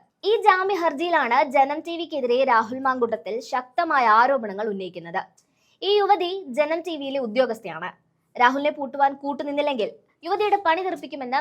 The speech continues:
മാനേജ്മെന്റ് പറഞ്ഞതോടെയാണ് യുവതി മാങ്കൂട്ടത്തിന് നേരെ തിരിഞ്ഞത്. ഇത് തെളിവ് സഹിതം പുറത്തു വരുന്നതോടെ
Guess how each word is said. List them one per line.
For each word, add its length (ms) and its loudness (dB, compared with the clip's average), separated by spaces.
മാനേജ്മെന്റ് 680 -2
പറഞ്ഞതോടെയാണ് 720 0
യുവതി 280 4
മാങ്കൂട്ടത്തിന് 680 0
നേരെ 220 -4
തിരിഞ്ഞത്. 340 -8
ഇത് 100 0
തെളിവ് 340 6
സഹിതം 340 2
പുറത്തു 300 0
വരുന്നതോടെ 480 4